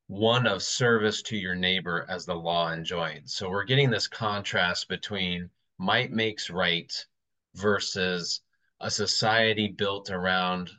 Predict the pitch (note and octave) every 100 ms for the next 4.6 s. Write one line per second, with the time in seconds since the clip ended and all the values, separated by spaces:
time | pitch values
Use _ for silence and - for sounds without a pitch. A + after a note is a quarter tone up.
0 | _ F#2 F#2 F2+ - - G2+ G2+ - F2+
1 | F#2+ F#2 F2+ F2+ G2 - - G#2+ F#2 -
2 | F2+ E2+ - - F2 E3 - D#2+ D#2+ D#2
3 | - - - _ - - - - - _
4 | G#2+ A2 G#2+ G#2 G2+ G2